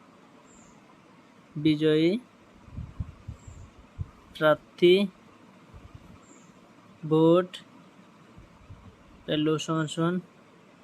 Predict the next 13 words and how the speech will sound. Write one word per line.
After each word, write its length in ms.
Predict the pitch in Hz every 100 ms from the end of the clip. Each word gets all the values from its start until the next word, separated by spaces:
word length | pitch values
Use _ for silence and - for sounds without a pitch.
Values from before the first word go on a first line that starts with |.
| - - - -
পাঁচ 160 | 151 147
হাজার, 320 | 160 175 196 247 - - - - - - - - - - -
পাঁচ 160 | 156 - 165
লাখ 160 | 170 175
সাত 140 | 185 165
হাজার 160 | 156 156 143
হবে, 140 | 139 - - - - - -
পাঁচ 140 | 156 -
লাখ 100 | 165 -
সাত 140 | 175 165
হাজার 160 | 170 170
পাঁচশো 300 | 165 151 - 160
ভোট। 180 | 147